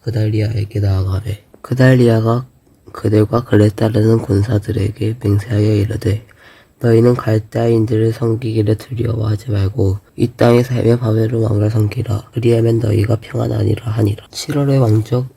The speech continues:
엘리사마의 손자 느다냐의 아들 이스마엘이 부하 열 명을 거느리고 와서 그달리아를 쳐서 죽이고, 또 그와 함께 미스바에 있는 유다 사람과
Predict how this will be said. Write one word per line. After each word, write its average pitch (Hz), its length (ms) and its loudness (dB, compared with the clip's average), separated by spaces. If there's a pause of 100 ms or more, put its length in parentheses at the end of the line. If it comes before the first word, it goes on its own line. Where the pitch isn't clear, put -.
엘리사마의 110 640 0
손자 110 360 -2
느다냐의 107 920 -2
아들 127 380 -2 (240)
이스마엘이 113 680 0
부하 117 320 -4
열 104 100 2
명을 107 300 0
거느리고 107 720 -2
와서 107 420 -6
그달리아를 104 680 -4
쳐서 117 420 -8
죽이고, 101 540 -4 (140)
또 127 220 -2
그와 117 440 -2
함께 123 460 -4 (360)
미스바에 113 540 -4
있는 107 200 0
유다 101 220 -2
사람과 - 1040 -8